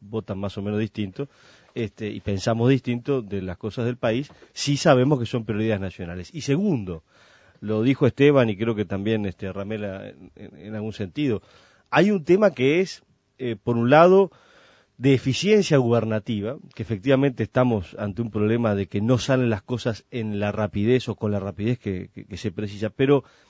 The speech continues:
eso creo que responde a dos grandes problemas que está teniendo el país, que son políticos. En primer lugar,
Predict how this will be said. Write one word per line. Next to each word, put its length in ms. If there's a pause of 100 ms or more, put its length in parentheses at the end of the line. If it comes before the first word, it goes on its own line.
(140)
eso 300
creo 220
que 180
responde 460
a 60
dos 160
grandes 260
problemas 320
que 60
está 100
teniendo 180
el 60
país, 140
que 80
son 160
políticos. 580
En 160
primer 240
lugar, 400